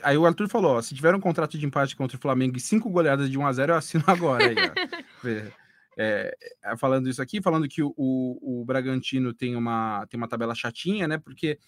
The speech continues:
Speaker 1: o Bragantino hoje em aproveitamento é o vice-líder do campeonato, né? O Palmeiras, enquanto a gente tá gravando, tá empatado em pontos com o Botafogo, o Bragantino vem atrás, mas em aproveitamento porque tem um jogo a menos, tá na frente do Palmeiras.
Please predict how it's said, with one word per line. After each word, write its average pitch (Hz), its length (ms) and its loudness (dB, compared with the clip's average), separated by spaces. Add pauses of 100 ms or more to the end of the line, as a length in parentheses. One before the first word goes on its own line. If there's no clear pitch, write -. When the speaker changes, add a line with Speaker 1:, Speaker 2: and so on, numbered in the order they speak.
(300)
Speaker 1:
o 135 60 -8
Bragantino 143 480 0
hoje 139 160 -2
em 139 40 -4
aproveitamento 147 680 -4
é 143 60 2
o 165 80 2
vice-líder 151 540 -6
do 151 120 -10
campeonato, 147 520 -4
né? 127 60 -6
O 120 60 -8
Palmeiras, 123 580 -4 (300)
enquanto 120 260 -10
a - 20 -4
gente 123 140 -6
tá 123 80 -4
gravando, 117 560 -4
tá 127 100 -2
empatado 131 440 0
em 127 80 -2
pontos 123 240 -8
com - 80 -12
o - 20 -4
Botafogo, 147 520 -2
o - 20 -10
Bragantino 127 420 -4
vem 127 100 -4
atrás, 113 400 -4 (400)
mas 123 160 0
em 131 40 2
aproveitamento 131 560 0
porque 127 120 -14
tem 131 100 -4
um 123 40 0
jogo 123 180 -2
a 120 40 0
menos, 117 240 -4
tá 123 100 -2
na 127 100 0
frente 131 300 -2
do 131 80 -4
Palmeiras. 151 500 -2